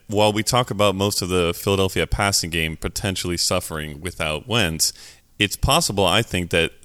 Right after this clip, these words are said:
a lot of the work in that offense now goes more towards Ajayi, that they try to run the ball more, control the clock more,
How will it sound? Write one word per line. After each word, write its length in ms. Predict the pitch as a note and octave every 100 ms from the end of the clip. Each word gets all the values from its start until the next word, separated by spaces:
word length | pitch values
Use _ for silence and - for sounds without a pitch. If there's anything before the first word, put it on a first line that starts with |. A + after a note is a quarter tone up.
| - -
a 60 |
lot 280 | F2 F2+ F#2
of 120 | F2+
the 80 | F2
work 420 | D#2+ F#2 F#2 - -
in 100 | E2+
that 160 | D#2
offense 400 | D#2+ F2 E2+ D#2
now 180 | E2+ D#2
goes 340 | D#2+ D#2 D#2+
more 200 | E2 D#2+
towards 280 | - F2 E2
Ajayi, 460 | E2+ - D2+ C2+ -
that 140 | -
they 80 | -
try 180 | - E2
to 80 | D2+
run 220 | F2 G#2
the 40 |
ball 220 | F#2+ F#2+
more, 260 | G2 F#2 F#2
control 320 | F#2 E2 F2
the 60 | E2
clock 380 | - F2 D#2+ D#2
more, 260 | D#2 D#2+